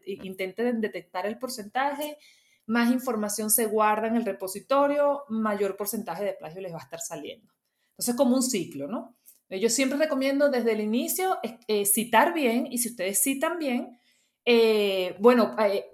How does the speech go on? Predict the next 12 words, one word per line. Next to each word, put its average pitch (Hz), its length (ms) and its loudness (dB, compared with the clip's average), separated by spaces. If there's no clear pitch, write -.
eh, 196 460 0
ahí 214 240 4
es 214 80 4
donde 233 220 2
juega 190 260 0
un 208 160 -2
poco 208 220 -2
la 196 120 -4
redacción. 151 640 -10
Ahí 170 220 -6
es 170 60 -8
donde 208 240 -4